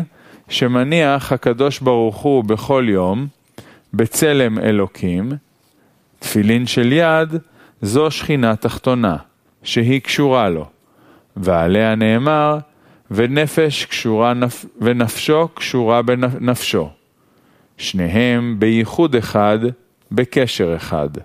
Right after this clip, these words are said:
רצועה כרוכה באצ-, באצבע שמאל, זו קידושין שלה, שהיא טבעת כרוכה באצבע שלה,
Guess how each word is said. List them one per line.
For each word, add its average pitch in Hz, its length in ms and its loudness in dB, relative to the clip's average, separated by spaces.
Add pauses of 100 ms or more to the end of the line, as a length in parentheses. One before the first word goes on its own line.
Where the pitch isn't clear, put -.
(1040)
רצועה 147 580 2
כרוכה 143 720 0
באצ-, 127 520 0
באצבע 120 640 0
שמאל, 113 600 0 (540)
זו 131 400 0
קידושין 127 640 -2
שלה, 85 400 0 (580)
שהיא 127 540 2
טבעת 135 720 0
כרוכה 127 600 0
באצבע 127 580 -2
שלה, 80 380 -2